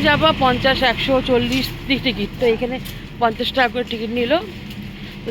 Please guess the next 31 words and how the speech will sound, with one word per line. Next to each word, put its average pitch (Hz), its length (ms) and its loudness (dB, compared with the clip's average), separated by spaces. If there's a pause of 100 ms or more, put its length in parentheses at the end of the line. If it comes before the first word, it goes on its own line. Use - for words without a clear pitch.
যেখানে 262 260 0
যাবো 214 120 4 (100)
সেরকম 294 240 0
কিছু 330 180 -2
দেখার 254 220 2
মতো 294 200 -2
কিছু 294 160 -4 (100)
নেই, 240 100 2 (280)
তার 247 160 -4
সত্ত্বেও 277 320 -2
পঞ্চাশ, 233 320 0 (120)
একশো, 240 180 -2 (120)
দুশো 220 280 -2
করে 220 200 0
টিকিট। 185 240 -6 (840)
ওয়াটার 247 300 2
ফল 277 120 0 (140)
যে 254 60 -4 (100)
ফার্স্টে 247 380 -2
তখন 269 160 0 (120)
গেলাম 262 240 4
ওখানে 247 240 -2
একশো 214 260 -4
করে 202 200 -2
ছিল। 170 120 -10 (1300)
আর 202 160 -8 (380)
আমি 233 200 -4
তো 254 60 -6 (880)
দুই 240 180 -6
তিন 247 180 -4
জায়গা 240 180 -2